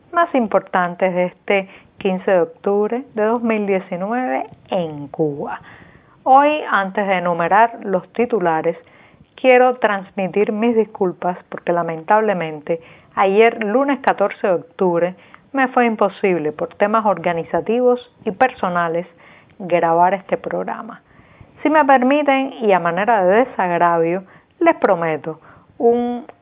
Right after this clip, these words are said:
una transmisión especial el próximo sábado.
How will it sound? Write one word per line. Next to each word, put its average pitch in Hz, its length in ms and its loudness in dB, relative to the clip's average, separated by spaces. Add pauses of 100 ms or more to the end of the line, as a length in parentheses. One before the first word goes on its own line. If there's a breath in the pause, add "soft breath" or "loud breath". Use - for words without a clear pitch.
una 247 320 2
transmisión 196 760 -4
especial 208 600 -2
el 180 300 -6
próximo 269 680 -4 (160)
sábado. 156 420 -2